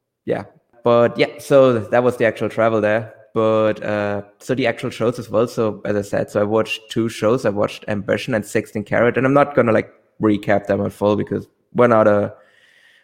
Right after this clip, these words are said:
a European wrestling podcast. But I think I just wanna touch on, like, kinda, like, the, uh, Japan-related,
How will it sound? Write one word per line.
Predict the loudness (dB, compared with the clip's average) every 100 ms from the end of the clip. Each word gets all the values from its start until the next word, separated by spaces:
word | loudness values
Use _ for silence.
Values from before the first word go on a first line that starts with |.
| _
a | 0 0
European | 2 2 0 -4 -4
wrestling | -4 -4 -8
podcast. | -2 -2 -2 -4 -4 -6 -2
But | 2 4 2
I |
think | 2 0
I | 0
just | 0 -4 -2
wanna | -4
touch | -4 -4 -4 -4
on, | -6
like, | -4 -6
kinda, | -4 -4 -2
like, | -4 -4
the, | -8 -8 _ _ _ _ _ _ _ _ _ _ -6
uh, | -2 0
Japan-related, | 0 0 0 0 2 2 2 0 -4